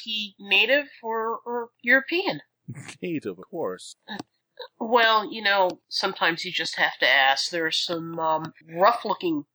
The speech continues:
Speaker 1: Europeans around.
Speaker 2: Oh, I know. Who are these men? They've been here for weeks now. They were here the last time I was through. You'd think they'd be properly clothed.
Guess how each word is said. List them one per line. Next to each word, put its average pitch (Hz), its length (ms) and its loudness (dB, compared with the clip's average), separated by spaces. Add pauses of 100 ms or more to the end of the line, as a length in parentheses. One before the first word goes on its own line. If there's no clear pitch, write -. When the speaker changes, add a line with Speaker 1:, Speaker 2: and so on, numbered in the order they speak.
(120)
Speaker 1:
Europeans 170 640 0
around. 139 400 0 (480)
Speaker 2:
Oh, 180 120 -16
I 123 160 -8
know. 107 460 0 (120)
Who - 300 2
are 202 300 -2
these - 300 -10
men? 90 280 -8
They've 160 220 -4
been 208 160 -8
here 135 240 -4
for 139 340 -6 (180)
weeks - 440 -4
now. - 520 -8
They 302 80 0
were 320 60 2
here 277 160 2
the - 120 -2
last 175 260 2
time 170 180 0
I 160 100 -2
was 160 200 0
through. 165 340 -2 (140)
You'd 123 160 0
think 143 300 0
they'd 98 120 -2
be 92 240 -8
properly 104 600 0
clothed. 101 320 -8